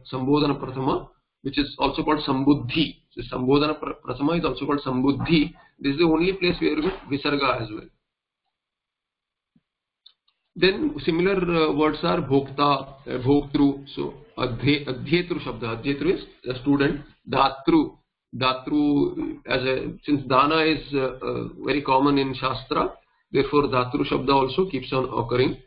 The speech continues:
Data, data, dataro, dataraha. Prashtru, prashta, prashtaro, prashtaraha. Sr-, srashtru, creator. Sr-, srashta, srashtaro, srashtaraha. Gantru,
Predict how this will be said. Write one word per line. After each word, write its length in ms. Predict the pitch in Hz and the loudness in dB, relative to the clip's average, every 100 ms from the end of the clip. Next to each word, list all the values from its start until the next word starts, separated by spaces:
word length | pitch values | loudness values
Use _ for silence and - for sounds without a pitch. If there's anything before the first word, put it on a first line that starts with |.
| _ _ _ - | _ _ _ -6
Data, 540 | - 123 127 131 117 - | 0 2 4 2 0 -2
data, 320 | 120 120 143 | -4 0 0
dataro, 500 | 135 131 127 127 123 | 0 -2 -2 0 0
dataraha. 640 | 123 123 120 117 107 113 - | 0 -2 0 -2 -2 -6 -2
Prashtru, 480 | 131 120 - 147 120 | -2 0 4 2 2
prashta, 440 | 127 117 151 147 | -6 0 2 2
prashtaro, 540 | 139 123 135 131 127 127 | -2 -4 0 2 2 -2
prashtaraha. 580 | 113 123 120 107 110 107 - - - _ _ - | -4 0 0 0 -4 -6 -14 -20 -20 _ _ -4
Sr-, 180 | 135 - - | -2 -2 0
srashtru, 600 | 139 120 - 180 143 - - - | 0 2 4 6 4 0 -16 -2
creator. 540 | 139 143 143 120 - - | 2 4 2 -2 -10 -14
Sr-, 160 | 123 - | -14 -12
srashta, 500 | 123 123 - 147 147 | -8 -6 -2 0 0
srashtaro, 540 | 139 123 131 131 131 123 | -6 -6 -2 0 0 -2
srashtaraha. 640 | 120 - 127 120 104 113 - _ _ | -6 -6 -4 -4 -6 -10 -14 _ _
Gantru, 680 | 117 139 139 143 151 131 - | 2 4 4 4 4 2 -2